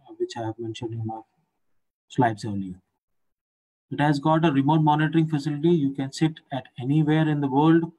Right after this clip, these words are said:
and you can check the status of your U P S by connecting it through an H T T P S server. So there's a, uh, password I D, uh, uh, with a password, uh, protocol. You can connect that and you can understand what is your U P S doing and what is the health of the U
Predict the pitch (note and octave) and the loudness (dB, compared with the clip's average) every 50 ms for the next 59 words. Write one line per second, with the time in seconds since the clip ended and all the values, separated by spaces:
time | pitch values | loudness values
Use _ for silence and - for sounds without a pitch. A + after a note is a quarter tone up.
0 | _ _ _ _ _ _ D3 C#3+ C#3+ C#3+ C#3+ C3+ C#3+ C#3+ C#3 C#3 - D#3 D#3 D3 | _ _ _ _ _ _ -4 -2 0 0 0 0 0 -2 -2 -2 -2 -2 -2 -2
1 | D3+ - C#3 C3+ C3+ C3 - - D3 C#3+ C#3 D#3 D3+ C#3 D3 C#3 C3 B2+ B2 A#2+ | -2 -6 -6 -6 -6 -8 -4 -2 -2 0 0 0 0 0 -2 -2 -2 0 0 0
2 | B2 C3+ C3+ C3+ D#3 D3+ D3+ D3 - - - B2 A2+ B2 B2+ B2 - C#3+ C3+ C3+ | 0 0 0 0 0 0 0 0 -2 -8 -14 -12 -8 -6 -6 -6 -4 -4 -4 -4
3 | C3+ - - C#3 C#3 C#3 C#3 C#3 - - C3+ B2+ B2+ B2+ B2+ B2 A#2+ - - - | -4 -4 -4 -2 -2 -2 -2 -4 -4 -4 -4 -2 -2 -4 -6 -8 -8 -10 -12 -6
4 | C#3 C#3 C#3 C#3 - C3+ C3+ C3+ C3 - C3+ B2+ B2+ B2+ C#3+ D3+ D3 C#3+ C#3+ - | -2 -2 0 0 0 0 0 0 -2 -2 -4 -6 -4 -2 -2 -2 -2 -4 -10 -20
5 | _ _ C3+ B2+ B2+ B2 B2 B2 B2 A#2+ B2 B2+ B2 B2 B2 - _ _ _ _ | _ _ -6 -4 -4 -4 -2 -4 -4 -4 -4 -4 -4 -4 -6 -8 _ _ _ _
6 | _ _ _ _ _ _ _ _ B2 A#2 A#2 A2+ - - C3+ C3+ - - - D3 | _ _ _ _ _ _ _ _ -6 -4 -4 -4 -2 0 0 0 0 0 -2 -2
7 | C#3+ C3+ C3+ C3 B2+ C3 C#3 D3+ D3 C#3+ C#3 - B2+ A#2+ A#2+ A#2+ A#2+ B2 A#2+ A#2+ | -2 0 0 -2 -2 0 0 0 0 -2 -4 -6 -8 -8 -6 -6 -4 -4 -4 -6
8 | A#2+ B2 B2 B2+ A#2+ A#2 A#2 A2+ B2 A#2+ B2 B2 A#2 - - B2+ B2 B2 - - | -6 -8 -8 -10 -10 -10 -6 -6 -6 -4 -4 -6 -6 -4 -4 -4 -4 -4 -4 -6
9 | C3+ C3 C3 B2+ A#2+ B2 B2 B2 B2 B2 B2 A#2 B2+ - - D#3 F#3 F#3 - _ | -4 -4 -4 -4 -4 -6 -6 -6 -6 -8 -8 -8 -8 -6 -6 -4 -6 -6 -8 _
10 | _ _ _ _ _ _ - C3 C3+ C3 - C#3 C3+ C3 C3 B2+ - C#3 C#3+ D3+ | _ _ _ _ _ _ -6 -6 -6 -4 -4 -4 -4 -4 -6 -6 -6 -4 -4 -4
11 | D#3 - D3 C#3 D3 D#3+ D#3+ D#3 C#3+ C3 B2+ B2+ B2 - - B2 B2 A#2+ A#2 A#2+ | -6 -4 -4 -2 -2 -2 -2 -4 -8 -8 -8 -8 -8 -8 -8 -8 -6 -6 -8 -8
12 | A#2+ - - C#3 C3 B2+ A2+ G#2+ A#2 A#2 A2+ - C3 A#2 A2 A#2 A#2+ A#2+ A#2+ A#2 | -10 -10 -8 -8 -6 -6 -2 -2 -2 0 0 -2 -4 -4 -2 -2 -2 -2 -2 -2
13 | A#2+ A#2+ A#2+ - C#3+ C3 A#2+ - - A#2+ B2 C3 C3+ C#3 - B2+ A#2+ A2+ A2 A2+ | -4 -4 -2 0 0 0 0 2 2 2 2 2 0 -4 -6 -8 -10 -8 -8 -8
14 | A2+ - B2+ A#2 A2 A#2 A#2+ A#2+ A#2+ - A#2 C3+ C#3+ C#3 - C3 A2 G#2 G#2 G2+ | -8 -6 -8 -6 -4 -2 0 0 0 -2 -2 -4 -6 -4 -6 -8 -6 -6 -6 -6
15 | G2 F#2+ | -6 -8